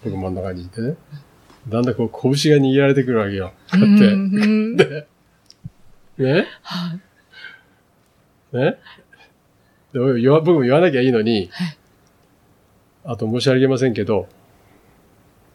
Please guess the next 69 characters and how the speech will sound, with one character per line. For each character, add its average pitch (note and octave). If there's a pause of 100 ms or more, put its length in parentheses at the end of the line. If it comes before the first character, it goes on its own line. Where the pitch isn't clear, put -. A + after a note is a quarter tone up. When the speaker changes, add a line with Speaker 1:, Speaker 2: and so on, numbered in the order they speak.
(560)
Speaker 1:
連 B2
絡 C#3
が B2+
あ C3+
っ C#3
た A#2+
と G#2+
し -
て -
も、 G#2+ (1200)
あ A#2+
の、 A2
体 B2
は A2+ (320)
二 -
つ A#2+
あ G#2+
り G#2
ま G#2+
せ A2
ん」 F#2 (320)
<laughs> -
Speaker 2:
う -
ん。 -
Speaker 1:
言 -
っ -
た D#3
わ C3
け。 G2+ (460)
だ D#3
っ B2+
て A#2+
事 B2
実 A2+
だ F2+
も F2
ん。 -
Speaker 2:
は F2
い。 -
Speaker 1:
無 B2+
理 C#3
だ F#2
よ。 D#2+ (760)
Speaker 2:
う E3+
ん。 -
Speaker 1:
い D#3+ (140)
や、 E3+
も C#3
ち D3+
ろ C#3
ん G#2+
ど C3+
っ C3+
ち -
か A#3
に E3+
来 E3+
い -
っ D3
て C3+
指 -
示 E3+
が D3
あ C#3+
れ C3
ば A2+
行 G2
く -
よ。 C3